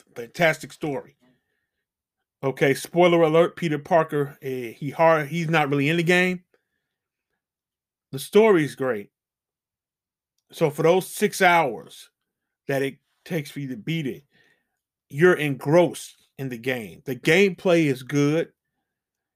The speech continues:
But a lot of people, once again, they say, "Oh, it's more like D L C." But I asked those people, "Have they played it?" And then they say, "No." Well, if you haven't played it, how would you know?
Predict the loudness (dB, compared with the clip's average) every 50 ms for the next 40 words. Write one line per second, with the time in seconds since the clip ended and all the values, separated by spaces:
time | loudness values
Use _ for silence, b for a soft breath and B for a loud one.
0 | _ _ _ _ _ _ _ _ _ 2 2 2 4 6 6 4 4 4 0 -4
1 | -6 -4 -6 -6 -6 -6 -8 -8 -10 -10 -4 -4 -2 -2 -2 -4 -4 -2 -2 -2
2 | -2 -2 -4 -4 -4 -4 -4 -2 -2 0 0 0 0 0 -4 -2 -2 -4 -6 -4
3 | -4 -4 -4 -4 0 0 0 0 2 2 2 4 4 2 0 -4 -8 -8 -8 -10
4 | -8 -6 -6 -6 -6 -6 -8 -12 -12 -8 -6 -4 -4 -4 -4 -8 -12 _ _ _
5 | _ _ _ _ _ _ _ _ _ _ _ _ _ _ _ _ _ _ 4 6
6 | 6 6 6 4 2 2 2 2 2 4 4 4 4 2 2 -2 -12 _ _ _
7 | _ _ _ _ _ _ -4 4 6 6 6 6 2 -2 -6 -2 0 0 0 0
8 | -2 -4 0 2 2 4 4 2 2 0 0 -2 -6 -8 -8 -6 -2 -2 -2 -2
9 | -2